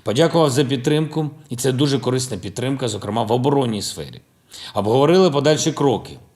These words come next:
Кроки на захист України і всієї об'єднаної Європи, санкційну політику і відновлення нашої держави після бойових дій.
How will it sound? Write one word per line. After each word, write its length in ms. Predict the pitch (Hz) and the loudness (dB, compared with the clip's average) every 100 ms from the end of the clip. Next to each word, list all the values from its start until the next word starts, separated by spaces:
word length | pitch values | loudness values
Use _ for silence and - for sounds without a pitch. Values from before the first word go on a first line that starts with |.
| _ _ _ - | _ _ _ -8
Кроки 300 | - 165 160 | 2 2 2
на 120 | 127 | 0
захист 380 | 113 151 123 - | 2 0 0 -4
України 440 | 117 110 113 147 120 | -4 -2 -2 -2 -2
і 20 | |
всієї 600 | - 117 135 151 143 - - | -2 0 0 0 -2 -6 -8
об'єднаної 680 | 110 123 147 139 139 127 | -2 0 2 4 4 2
Європи, 460 | 117 123 147 127 - | 2 0 2 0 -4
санкційну 500 | - 113 - 151 131 | -6 -6 -4 -4 -4
політику 580 | 110 113 151 156 165 156 - - | -4 -2 -4 -4 -8 -8 -12 -8
і 100 | 117 | -2
відновлення 560 | 135 131 165 165 165 143 | 0 2 2 2 2 0
нашої 340 | 135 131 131 | 0 -2 -2
держави 440 | 120 110 113 143 131 | -2 -2 -2 -2 -2
після 400 | 135 131 143 135 - - | -4 -6 -4 -6 -8 -10
бойових 380 | 104 120 120 110 | 0 2 2 0
дій. 320 | 104 101 78 | -2 -6 -6